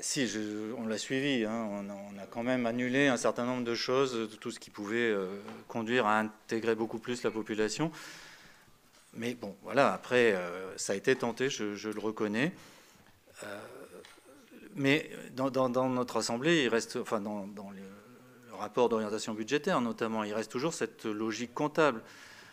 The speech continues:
J'entends bien que sur le social, moi, la, la nouvelle philosophie, si tant est qu'elle est si nouvelle, mais en tout cas, elle, elle me séduit beaucoup. Euh, je pense qu'on a, on a effectivement, euh, pris un, un tournant sur, sur cette approche, suite d'ailleurs à une, effectivement aussi des concertations, euh,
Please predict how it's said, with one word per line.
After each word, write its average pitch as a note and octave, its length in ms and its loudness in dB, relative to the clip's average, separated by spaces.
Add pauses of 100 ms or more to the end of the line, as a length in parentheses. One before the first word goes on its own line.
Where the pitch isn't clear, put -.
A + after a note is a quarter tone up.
J'entends B2 340 0
bien D#3 220 0
que - 80 -10
sur B2+ 160 0
le A#2+ 100 0
social, C#3+ 440 0
moi, C#3 160 2
la, A2+ 120 2
la G#2 120 -6
nouvelle A#2+ 280 0
philosophie, A#2 600 -2
si - 180 -6
tant G#2 180 -6
est B2 100 -2
qu'elle G2+ 180 -4
est F#2+ 60 -8
si - 200 -4
nouvelle, D3 280 0
mais A#2 80 0
en A2 80 -2
tout A#2+ 80 -6
cas, C3+ 180 2 (140)
elle, G#2+ 180 -10 (140)
elle A2+ 80 -6
me A#2+ 100 -2
séduit B2 380 0
beaucoup. D#3 520 0 (840)
Euh, B2+ 160 -8
je A#2 160 -2
pense D3 320 2
qu'on A#2+ 240 0
a, A2+ 340 4 (140)
on G#2 60 -10
a G#2 200 -10
effectivement, B2+ 680 -2 (100)
euh, A2+ 80 -12 (560)
pris B2 240 0
un, G#2 180 -2 (160)
un A2 80 -14
tournant B2 400 0
sur, G2+ 440 -8
sur - 180 -14
cette G#2+ 180 -6
approche, B2 440 -2
suite - 360 -6
d'ailleurs A2+ 300 2
à F#2 60 -2
une, G2 180 -8
effectivement - 420 -8
aussi A#2 220 -6
des G2+ 140 -4
concertations, B2+ 800 -4
euh, F#2 40 -8